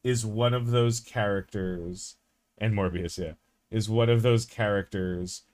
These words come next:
where she's awesome, and unfortunately, nobody knows or cares enough to write her awesome.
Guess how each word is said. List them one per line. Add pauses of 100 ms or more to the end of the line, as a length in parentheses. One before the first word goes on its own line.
(180)
where
she's
awesome,
and
unfortunately, (440)
nobody
knows
or
cares
enough
to
write
her
awesome.